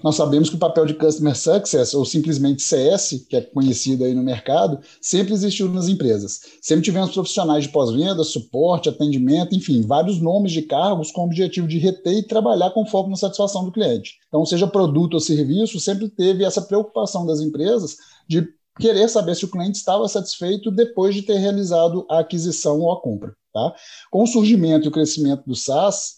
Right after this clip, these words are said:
né, em termo de software as a, pra software as a service, o Customer Success ganhou uma popularidade muito maior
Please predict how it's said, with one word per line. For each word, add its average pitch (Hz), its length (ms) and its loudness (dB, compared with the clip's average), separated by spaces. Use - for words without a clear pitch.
né, 131 260 -2
em 127 140 -2
termo 131 340 0
de 127 100 -4
software 127 360 -4
as 123 100 -4
a, 117 60 -2
pra 135 140 -2
software 135 340 -4
as 127 120 -4
a 123 80 0
service, 165 540 -4
o 151 260 2
Customer 170 380 0
Success 160 460 0
ganhou 143 220 4
uma 165 100 0
popularidade 160 560 0
muito 202 420 2
maior 151 420 2